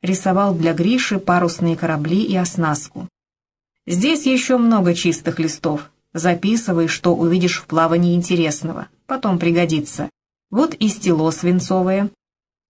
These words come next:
"Спасибо, Николай Константинович", выговорил Гриша, сделав подходящее лицо. Но, видимо, на лице всё же не проступило особой радости. Ясно, что всякими писаниями заниматься мальчишке не хотелось.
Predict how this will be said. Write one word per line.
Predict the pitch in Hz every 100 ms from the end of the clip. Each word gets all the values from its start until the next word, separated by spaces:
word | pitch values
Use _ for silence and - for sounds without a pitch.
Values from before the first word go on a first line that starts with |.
| _ _ _ -
"Спасибо, | - 214 196 - 226 233
Николай | 226 226 208 202
Константинович", | 196 190 - 190 180 180 160 160 - - _ _ -
выговорил | 160 175 165 165 160
Гриша, | 160 165 240 - 185 175 _
сделав | 170 156 175 180 175
подходящее | 170 - 156 165 - 165
лицо. | 160 156 - - - _ _ _ _ _ _ _
Но, | 202 220
видимо, | 226 208 214 208
на | 202
лице | 202 - 208
всё | 196 - 190
же | 180
не | 180
проступило | 175 180 - 180 202 190
особой | 170 - 170 175
радости. | 190 185 156 - - 151 - _ _ -
Ясно, | 202 285 330 - 175
что | - 185
всякими | 175 214 202 190 175
писаниями | 175 - 233 262 226 196 180
заниматься | 180 208 262 269 - 160
мальчишке | 160 - 180 - 165
не | 156
хотелось. | 156 147 160 156 160 -